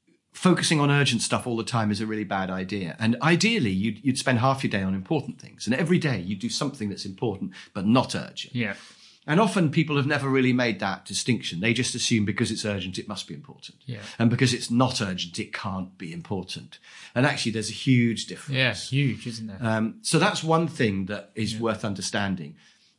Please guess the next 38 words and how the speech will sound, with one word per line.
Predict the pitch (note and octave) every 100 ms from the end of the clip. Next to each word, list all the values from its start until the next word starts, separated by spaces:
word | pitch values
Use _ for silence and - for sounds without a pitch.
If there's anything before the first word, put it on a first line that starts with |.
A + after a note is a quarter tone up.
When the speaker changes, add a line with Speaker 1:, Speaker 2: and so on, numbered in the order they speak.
| C3+
Speaker 1:
Another | C3+ D3 F#3+ F3+ D3 A#2 - _ _ _ _ _ _ _ _ _
obsession | - G2+ - C#3 C3 A#2
of | G#2+ G2+
mine | A2+ G2+ F#2+
is | G2 F#2
goals. | - A2+ F#2+ C#2+ A1 - - - -
And | G#2+ A2
I |
know | B2
you're | C3 A#2+ A#2+
into | G#2 F#2
goals | F2+ G2 F#2
Speaker 2:
Yeah. | B2 G#2 G#2+ - D#2+
Speaker 1:
as | -
well. | G2 F2 D#2 -
And | A#2 G#2+ - - _ _ _ _ _ _ _ _ _ - -
one | C#3 D3
of |
the | C#3
things | C#3 A2+
that | B2+
changed | - A#2+ G#2
my | A2 G#2+
life | G#2 G2+ G2
more | A2+ G#2
than | G2+ G#2+
anything | A2+ G#2 A2
else | G#2 F#2 -
probably | - - F#2+ F2+ D#2+ E2+
was | F#2 F#2 - - -
writing | G#2+ G#2+ G2+ G2+
down | G2+ F#2+ F#2
my | F#2 F#2
goals | F2 G2+ F2 C#2+ - - - -
years | A#2+ C#3 D3+ B2
and | A2
years | A#2 G#2+
ago. | G2 D#2+ D2 C#2+